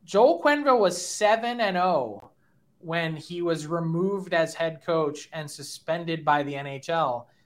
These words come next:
Andrew Brunette steps in. They win the President's Trophy, a hundred and twenty-two point season, and Bill Zito turns around and says, "Yeah, thanks, but no thanks. I'm going in another direction."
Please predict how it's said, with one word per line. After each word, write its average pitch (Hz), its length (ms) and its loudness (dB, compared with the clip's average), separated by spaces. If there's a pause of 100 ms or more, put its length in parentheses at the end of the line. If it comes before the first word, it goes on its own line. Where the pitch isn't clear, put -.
(220)
Andrew 226 320 0
Brunette 214 420 2
steps - 460 0
in. 175 460 -4 (760)
They 170 160 2
win 180 360 4
the 240 80 2
President's 214 540 4
Trophy, 196 440 0
a 170 80 4
hundred 214 440 -2
and 214 140 -6
twenty-two 196 540 -6
point 185 340 -4
season, 170 420 -4
and 147 200 -2
Bill 175 200 4
Zito 196 380 0
turns 180 280 -2
around 170 200 4
and 160 100 -2
says, 165 220 0
"Yeah, 180 160 4
thanks, 190 400 0
but 156 240 0
no 160 240 4
thanks. 131 580 -10 (360)
I'm 165 120 -4
going 185 300 8
in 185 80 2
another 170 460 4
direction." 165 640 -2